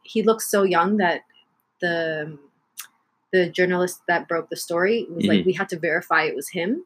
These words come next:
Speaker 1: We weren't sure. We needed confirmation." And in that one, it looks, it's a grainy video, but it looks like he's in black, literal black makeup,
Speaker 2: Yeah.
Speaker 1: head to toe.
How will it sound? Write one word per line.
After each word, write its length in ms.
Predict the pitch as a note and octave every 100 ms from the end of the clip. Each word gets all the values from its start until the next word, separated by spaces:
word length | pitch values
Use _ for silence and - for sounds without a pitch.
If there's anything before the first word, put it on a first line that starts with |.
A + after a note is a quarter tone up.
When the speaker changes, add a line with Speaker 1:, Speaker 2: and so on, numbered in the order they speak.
| _
Speaker 1:
We 100 | F3+
weren't 240 | E3 E3+ D#3
sure. 240 | - F3+
We 80 | F#3+
needed 220 | F3 E3
confirmation." 640 | D#3+ E3 - D#3+ F3+ A#3+ G3+
And 120 | F#3
in 60 | F#3+
that 140 | A3+
one, 160 | A3+ G#3+ - - - _
it 120 | B3
looks, 360 | A3+ D#4 - -
it's 180 | G#3+ A3
a 40 |
grainy 380 | A#3 G#3 A#3 A3+
video, 360 | F3+ F#3 F3 -
but 140 | F#3 -
it 100 | G3
looks 180 | G#3+
like 120 | C4 B3+
he's 160 | A#3 G#3
in 180 | F#3 -
black, 320 | F3+ F3 E3+ - -
literal 480 | F#3+ G3 G3 F#3 E3
black 300 | F3 F3 -
makeup, 440 | F3+ F3 A#3+ D#4 E4 -
Speaker 2:
Yeah. 220 | G3+ G3
Speaker 1:
head 120 | B3+
to 120 | -
toe. 380 | G3 F#3 E3 -